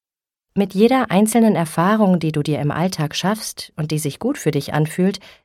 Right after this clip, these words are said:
nährst du dieses Bedürfnis. Es braucht keinen kompletten Ponyhof, damit es dir im Mama-Alltag gut gehen kann. Ein einzelnes Pony im Vorgarten deiner Mutterschaft hingegen kann jedoch sehr hilfreich dafür sein.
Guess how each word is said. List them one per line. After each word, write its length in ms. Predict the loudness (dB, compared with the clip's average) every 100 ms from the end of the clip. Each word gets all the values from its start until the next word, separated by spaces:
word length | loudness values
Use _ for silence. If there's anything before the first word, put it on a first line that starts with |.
| 0
nährst 380 | 2 4 0 -4
du 80 |
dieses 340 | -4 -4 -6 -8
Bedürfnis. 640 | -6 -4 -6 -10 -14 -18 _ _ _ _ _ _ _ _ -8
Es 180 | -6 -2
braucht 280 | 0 0 2
keinen 300 | 4 4 4
kompletten 460 | 2 2 0 0
Ponyhof, 580 | 2 4 4 2 0 -2
damit 300 | -4 -4 -4
es 100 | -6
dir 200 | -4 -4
im 120 | -2
Mama-Alltag 640 | -2 -2 -4 -4 -4 -6 -4
gut 220 | -4 -4
gehen 200 | -6 -6
kann. 300 | -6 -10 -10 _ _ _ _ _ _ -8
Ein 240 | -4 -2
einzelnes 480 | 0 -2 0 0 0
Pony 300 | 4 6 6
im 100 | 2
Vorgarten 540 | 2 2 2 0 0
deiner 200 | 0 2
Mutterschaft 560 | 2 2 0 0 0 0
hingegen 480 | 0 2 2 2 0
kann 200 | 2 2
jedoch 280 | 4 0 -4
sehr 300 | -2 0 2
hilfreich 540 | 2 0 -2 -6 -6
dafür 280 | -8 -8 -8
sein. 340 | -8 -10 -14